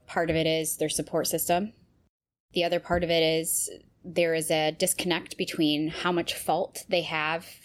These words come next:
to blame themselves for and how much, you know, the other person is actually causing the problems.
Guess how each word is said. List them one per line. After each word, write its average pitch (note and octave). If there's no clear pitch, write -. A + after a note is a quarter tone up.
to -
blame D#3+
themselves D#3
for G3
and E3
how E3
much, -
you F3
know, D#3+
the D#3+
other F3+
person E3
is D3+
actually D#3
causing D3+
the C#3+
problems. D3+